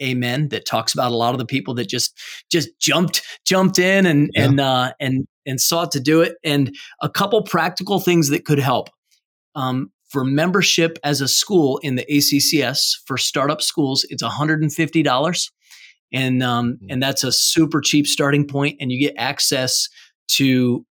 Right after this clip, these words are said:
Speaker 1: um, all the conferences, the member resource center, a school startup handbook. Um, and so, and you get,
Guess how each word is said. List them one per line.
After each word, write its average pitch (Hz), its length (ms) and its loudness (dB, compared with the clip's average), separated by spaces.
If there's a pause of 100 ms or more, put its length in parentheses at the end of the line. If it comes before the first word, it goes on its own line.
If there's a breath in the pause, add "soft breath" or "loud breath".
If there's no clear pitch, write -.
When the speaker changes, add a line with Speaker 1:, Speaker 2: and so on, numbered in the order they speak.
(120)
Speaker 1:
um, 110 340 -8
all 135 220 -2
the 135 100 -4
conferences, 143 920 0
the 113 160 -4
member 139 280 -2
resource 139 540 0
center, 135 480 -2
a 123 80 -10
school 156 320 0
startup 135 380 -2
handbook. 139 600 -2 (640 loud breath)
Um, 117 320 -2
and 135 160 -2
so, 135 440 0 (180)
and 170 200 4
you 156 60 4
get, 143 220 2